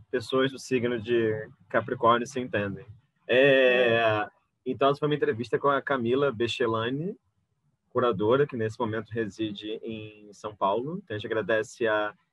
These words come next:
Speaker 1: escuta, ou pra quem assistiu o vídeo no YouTube, né, agradece pela visualização.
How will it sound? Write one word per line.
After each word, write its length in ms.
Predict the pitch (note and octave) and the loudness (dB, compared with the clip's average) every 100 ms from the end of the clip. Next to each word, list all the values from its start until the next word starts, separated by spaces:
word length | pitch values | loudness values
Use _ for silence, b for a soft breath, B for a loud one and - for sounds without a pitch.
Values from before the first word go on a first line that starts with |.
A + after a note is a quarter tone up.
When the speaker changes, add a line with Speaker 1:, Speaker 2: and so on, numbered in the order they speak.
| _ - | _ -16
Speaker 1:
escuta, 760 | - - F3 G3+ - A3+ B3 - | -12 0 2 2 4 4 4 0
ou 340 | A2+ A#2+ A2+ | 2 2 0
pra 120 | A2+ | -6
quem 160 | G2+ A2 | -6 -6
assistiu 360 | G2+ G#2+ A2+ | -8 -10 -8
o 40 | G#2 | -6
vídeo 240 | A2 G#2 | -6 -8
no 80 | G#2+ | -10
YouTube, 380 | G#2 E3+ F#3 C#3+ | -6 -2 0 0
né, 100 | G#2+ | 0
agradece 500 | G2+ G2+ G#2 G2+ - | -4 -4 -4 -4 -6
pela 320 | A#2 G#2+ G#2+ - _ _ | -6 -4 -4 -8 _ _
visualização. 840 | G2 G#2+ G#2+ A2 G2+ - A2 C#3 | -6 -2 -2 -2 -6 -4 -2 -2